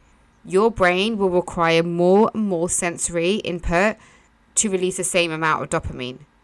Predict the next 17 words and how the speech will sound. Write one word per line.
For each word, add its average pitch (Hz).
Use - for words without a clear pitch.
So -
you 220
build 226
up 202
a -
tolerance 147
that 170
makes 170
your 175
body 165
feel 165
that 147
kind 170
of 156
satisfaction, -
which 156
means 196